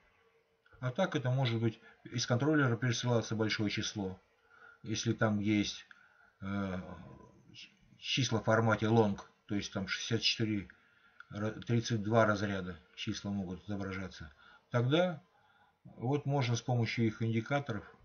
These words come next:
вот так делать и отображать. Спасибо. Можете применять в своих разработках,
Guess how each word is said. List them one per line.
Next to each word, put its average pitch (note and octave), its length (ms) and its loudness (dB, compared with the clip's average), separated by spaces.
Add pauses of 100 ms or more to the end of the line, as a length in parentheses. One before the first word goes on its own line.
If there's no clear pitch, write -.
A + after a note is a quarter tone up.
(920)
вот G2 200 -10
так A#2 240 -2
делать F2+ 400 -8 (2000)
и B2 80 -2
отображать. G2+ 720 0 (1600)
Спасибо. D#3+ 680 0 (920)
Можете D#3+ 340 -2
применять B2+ 420 0
в - 40 -10
своих A#2 500 -2 (580)
разработках, G2+ 720 -4